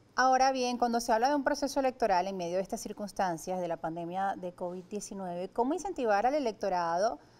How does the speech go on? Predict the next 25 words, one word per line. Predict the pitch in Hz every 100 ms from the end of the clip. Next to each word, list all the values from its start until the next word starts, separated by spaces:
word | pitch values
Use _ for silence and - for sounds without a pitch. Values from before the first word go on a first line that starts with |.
| - -
a | 202 196
que | - 208 202 196
vaya | 185 196 233 269
a | 220 196
otro | 190 190 226 226
proceso | 214 202 185 190
electoral? | 190 190 196 220 214 214
La | 196 185
abstención | 175 - - 180 175 226 214 214 208
que | 185
se | 180
apreció | 165 170 - 185 185 -
en | 196
diciembre, | 180 - 262 247 220
no | 196 180
lo | 180
digo | 190 185
yo, | 170 220
lo | 220
dicen | 190 - 202
las | 185 -
cifras, | 262 - 190
fue | - 185
una | 175 196
abstención | - 208 185 - 190